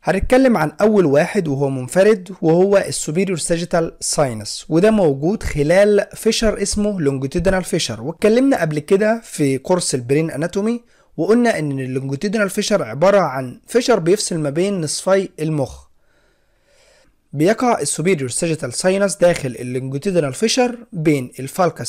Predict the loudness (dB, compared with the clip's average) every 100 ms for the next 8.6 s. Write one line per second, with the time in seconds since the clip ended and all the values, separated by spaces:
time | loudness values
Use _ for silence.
0 | -4 -2 -2 0 -2 -4 _ _ -2 -2
1 | -2 -4 -2 -2 -2 -12 -18 _ _ _
2 | _ _ _ -2 2 2 2 -2 -4 -6
3 | -6 -2 -4 -4 -6 -6 -4 -4 -4 -4
4 | -4 -4 -4 0 0 0 -4 _ _ _
5 | _ _ _ _ _ _ _ _ _ _
6 | _ _ _ _ _ _ -2 2 4 4
7 | 4 4 2 -2 -2 2 2 2 0 2
8 | 4 4 4 4 0